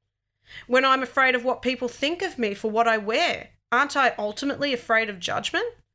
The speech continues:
and therefore not being accepted? When I'm afraid of making a mistake with my finances, in my job, aren't I really at its core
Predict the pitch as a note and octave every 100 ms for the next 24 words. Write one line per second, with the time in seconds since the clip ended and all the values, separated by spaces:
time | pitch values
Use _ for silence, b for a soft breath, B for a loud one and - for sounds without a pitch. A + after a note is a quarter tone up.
0 | _ _ _ _ _ _ - C4 B3 B3+
1 | C4+ B3+ A3+ A3+ A#3 A#3+ A3 - - A3
2 | - A#4 B4 _ _ _ _ _ _ _
3 | _ _ A#3+ C4 D4 D4 D4 - C4+ C4
4 | B3 B3 A#3+ A#3+ G#3 G3 - - A#3 A#3+
5 | - - - G#3+ G#3 G#3 - A#3 A#3 C4
6 | A3+ G3+ - - - - B3 A#3 G#3 F3+
7 | A#3+ D4 A#3+ - _ _ - A#3 D4+ C#4+
8 | A3 G#3+ B3+ C#4 C#4 - A3 - - -
9 | G#3 G#3 G#3